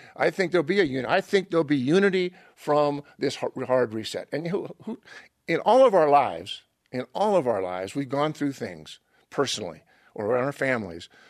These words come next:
where we had really difficult things we had to overcome. And then we hit rock bottom, and then you dig and scratch and claw your way out, and you become better as a result of it. And that's what you're gonna see happen with the B Y U basketball program.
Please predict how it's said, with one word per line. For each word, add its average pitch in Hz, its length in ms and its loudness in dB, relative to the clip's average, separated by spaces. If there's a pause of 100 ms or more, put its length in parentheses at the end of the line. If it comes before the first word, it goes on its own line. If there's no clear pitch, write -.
(220)
where 113 240 0
we 113 120 -2
had 110 140 -2
really 135 240 0
difficult 120 360 -6
things 113 220 -8
we 107 80 -12
had 104 160 -8
to 98 60 -8
overcome. 95 500 -12 (400)
And 110 100 -8
then 117 160 -8
we 117 100 -6
hit 117 180 -2
rock 123 340 0
bottom, 107 340 -2 (360)
and 110 100 -8
then 107 80 -8
you 104 160 -8
dig 135 400 -4
and 104 100 -12
scratch 123 460 -4
and 101 100 -12
claw 131 220 0
your 135 160 -4
way 135 240 0
out, 107 300 -6 (640)
and 107 100 -8
you 104 80 -6
become 101 300 -10
better 98 240 -4
as 92 160 -8
a - 20 -12
result 95 380 -10
of 92 80 -12
it. - 80 -18 (100)
And - 80 -12
that's 110 160 -6
what 104 140 -10
you're 104 80 -12
gonna 95 120 -10
see 90 140 -14
happen 95 300 -10
with 90 100 -14
the 92 80 -18
B 87 160 -12
Y 87 120 -10
U 85 120 -10
basketball 87 460 -14
program. - 400 -20